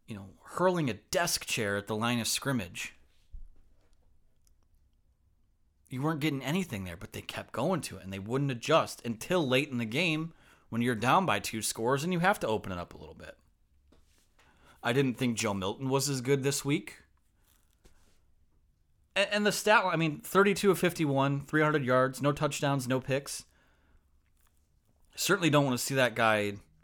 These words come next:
throw the ball fifty-one times. I mean, some fans might want to, but you don't have wide receivers that can get open down the field, so this can't be the air raid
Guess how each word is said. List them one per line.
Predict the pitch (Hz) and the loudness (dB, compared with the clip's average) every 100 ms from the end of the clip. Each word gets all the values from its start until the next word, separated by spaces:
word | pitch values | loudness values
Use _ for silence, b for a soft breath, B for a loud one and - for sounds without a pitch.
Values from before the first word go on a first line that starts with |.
| _ _ 113 | _ _ -2
throw | 113 | -2
the | 104 | 0
ball | 107 98 | 0 0
fifty-one | - 117 107 98 90 | -4 -6 -6 -6 -6
times. | 87 117 131 110 120 - - _ _ _ | -4 -2 -2 -4 -8 -12 -18 _ _ _
I | 104 | -10
mean, | 85 | -8
some | - 98 113 | -6 -4 -4
fans | 90 85 82 | -4 -10 -10
might | 87 76 | -12 -12
want | 85 | -14
to, | - 101 | -10 -8
but | 87 82 b b b b b b b | -8 -10 b b b b b b b
you | 117 | 0
don't | 151 139 | 2 4
have | 123 | 4
wide | 127 117 | 6 4
receivers | - 139 120 113 | 0 0 0 -2
that | 113 | -4
can | - 127 | -4 -2
get | 117 | 2
open | 117 117 110 | 2 2 0
down | 117 107 | 2 0
the | |
field, | - 143 110 - | 0 0 0 -2
so | 104 | -4
this | 117 | -4
can't | - 143 135 | 0 0 0
be | 110 | -4
the | 98 | -4
air | 95 131 | 0 0
raid | 110 80 90 | 0 -4 -8